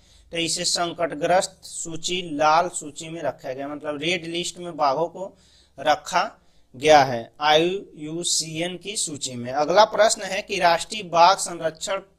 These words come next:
प्राधिकरण का गठन किया गया,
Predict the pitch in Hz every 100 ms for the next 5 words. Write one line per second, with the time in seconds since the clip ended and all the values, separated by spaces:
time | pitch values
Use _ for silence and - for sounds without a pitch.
0 | _ _ _ 165 165 156 147 165 175 175
1 | 185 165 156 175 170 147 143 143 131 139
2 | 139